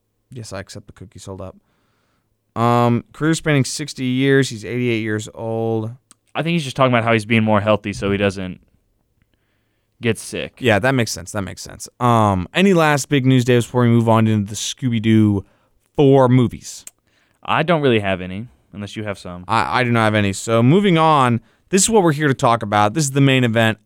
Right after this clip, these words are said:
Speaker 1: of the morning, afternoon, or evening, whichever time you listen to it, even midnight, if, if, if it be that way.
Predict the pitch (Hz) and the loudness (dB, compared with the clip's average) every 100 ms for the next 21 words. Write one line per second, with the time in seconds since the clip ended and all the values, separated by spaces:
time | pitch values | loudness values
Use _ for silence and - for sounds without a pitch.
0 | - 180 147 117 98 95 _ _ _ - | -2 2 2 0 -2 -12 _ _ _ -10
1 | 110 101 98 135 151 131 127 - _ _ | -4 -2 0 0 2 0 -2 -4 _ _
2 | _ _ _ _ - 123 127 123 123 107 | _ _ _ _ -4 -2 2 2 2 2
3 | 113 139 131 127 117 135 185 143 139 123 | 2 2 2 2 2 2 0 2 0 0
4 | 117 113 113 120 113 110 107 104 101 101 | 0 -2 -2 0 2 2 2 0 -4 -6
5 | 107 104 - 113 - - 123 110 110 101 | -14 -16 -12 -12 -12 -10 -8 -4 -2 -2
6 | 90 95 98 95 98 | -2 -2 -4 -4 -10